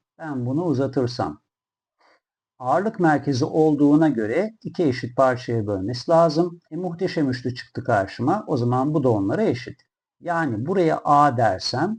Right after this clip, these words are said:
burası A kadar, bunun tamamı da A kadar olacak.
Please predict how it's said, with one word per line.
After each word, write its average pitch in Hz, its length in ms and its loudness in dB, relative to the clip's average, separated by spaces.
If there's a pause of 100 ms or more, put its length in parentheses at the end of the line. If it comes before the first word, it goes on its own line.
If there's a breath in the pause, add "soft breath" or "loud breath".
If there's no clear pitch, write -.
burası 143 540 -2
A 123 280 2
kadar, 185 400 0 (120)
bunun 143 440 2
tamamı 117 480 2
da 208 120 4
A 135 220 8
kadar 165 240 0
olacak. 127 500 0